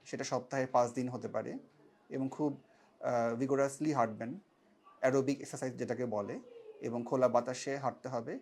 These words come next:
সকালে হোক অথবা বিকালে হোক, যে কোনো এক সময় আপনি বেছে নেবেন। যেগুলো খাবার আমাদের শরীরে জমা থাকে, যেমন অধিক ফ্যাট, ফ্যাটি ফুড, ভাজা পোড়া খাবার, বাইরের খাবার,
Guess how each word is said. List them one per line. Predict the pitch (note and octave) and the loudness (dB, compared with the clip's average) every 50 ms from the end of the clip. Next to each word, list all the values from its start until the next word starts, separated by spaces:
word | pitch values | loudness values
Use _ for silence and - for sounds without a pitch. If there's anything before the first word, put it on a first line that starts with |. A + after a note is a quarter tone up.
| - _ - | -12 _ -12
সকালে | - - B2+ - B2+ B2 B2 C3 | -6 -6 -2 0 0 0 0 -2
হোক | C#3 E3 A#3 A#3+ - - _ - - | -2 -4 -4 -6 -10 -20 _ -12 -12
অথবা | - - D3+ D3 C#3 | -6 -4 0 2 2
বিকালে | B2 B2+ A2+ A2+ A#2 A2 A2+ | 2 0 -2 -2 -4 -4 -2
হোক, | A2+ C3 F#3 G#3 _ _ _ _ _ _ - | -4 -6 -6 -8 _ _ _ _ _ _ -8
যে | D3+ D#3 | -8 -4
কোনো | E3+ D#3+ C#3+ | -2 2 2
এক | B2 A#2 | 2 0
সময় | - - A#2+ A2+ A2+ G#2+ | 0 -4 -4 -2 -2 -2
আপনি | G#2+ - A#2+ G#2+ | -2 -2 -4 -6
বেছে | G#2+ G#2 - G#2+ | -4 -6 -6 -8
নেবেন। | G#2 G#2+ G#2 F#2+ G2+ F#2+ - - - _ _ _ _ _ _ _ _ - - - - _ _ _ _ _ _ _ _ _ _ _ _ _ - - _ _ _ _ _ - - | -10 -10 -10 -12 -12 -14 -16 -20 -20 _ _ _ _ _ _ _ _ -20 -20 -20 -20 _ _ _ _ _ _ _ _ _ _ _ _ _ -20 -20 _ _ _ _ _ -10 -2
যেগুলো | C3+ D3+ D3 E3+ E3+ F3+ | -2 0 0 0 -2 -2
খাবার | F3+ - D3 C#3 C#3 D3+ D#3 D3+ | 0 2 2 4 6 6 6 6
আমাদের | D3 C3+ C3+ C3+ C3+ C#3+ C#3 | 4 2 2 0 -2 -4 -6
শরীরে | - - C#3 C#3+ C3+ C#3+ C#3 | -2 -2 -2 0 0 0 0
জমা | C3 C3 A#2+ C3 C#3+ | 2 2 2 2 2
থাকে, | C#3 - C3 - - B2 C3 C#3 | 0 -2 -8 -8 -6 -8 -8 -4
যেমন | C3+ B2 A#2 A#2 A#2 B2 | -2 -2 -2 -2 -2 -4
অধিক | - C3 B2 C#3 C3+ C3+ | -4 -4 -4 -4 -6 -8
ফ্যাট, | - - C3+ A2+ A2+ A#2 A#2 - - - _ _ _ _ _ _ _ _ _ _ _ _ - - - - | -6 -2 0 0 0 0 -4 -10 -20 -20 _ _ _ _ _ _ _ _ _ _ _ _ -20 -14 -2 0
ফ্যাটি | C#3+ C3 C3+ - D3+ C3+ C3+ C3+ | 0 0 0 -2 -2 -2 -2 -2
ফুড, | - - C#3 B2+ B2 - - - - - - - - | -2 0 0 0 0 -2 -6 -12 -18 -20 -20 -12 -4
ভাজা | A#2+ B2 A#2 C3+ B2+ | -2 0 2 2 2
পোড়া | A#2+ B2+ A#2+ A#2+ | 2 4 2 2
খাবার, | A#2+ - - A2+ A2+ A#2 A2 A2 A#2 C3+ | 2 2 -2 -2 0 0 -2 -2 -4 -4
বাইরের | B2+ B2 A#2+ A#2+ B2 C3 C3 B2+ | 0 0 2 2 2 0 -2 -2
খাবার, | - - A2+ G#2+ G#2+ G#2+ | 0 -2 -2 0 0 -2